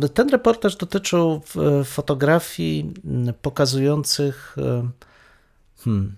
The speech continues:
różne aspekty funkcjonowania, e, w okresie nazistowskim wojsk, e,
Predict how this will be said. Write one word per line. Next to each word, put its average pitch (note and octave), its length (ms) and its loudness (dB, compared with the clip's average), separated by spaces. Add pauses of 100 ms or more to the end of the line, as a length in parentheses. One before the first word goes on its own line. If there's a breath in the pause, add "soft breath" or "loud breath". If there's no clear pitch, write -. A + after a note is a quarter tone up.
(220)
różne E3+ 340 2
aspekty D3 500 2
funkcjonowania, C3 1200 2 (160)
e, - 40 -10 (600)
w A#2 140 -6
okresie C3 400 -2
nazistowskim A#2 1200 -2
wojsk, A#2 640 0
e, A2+ 200 -2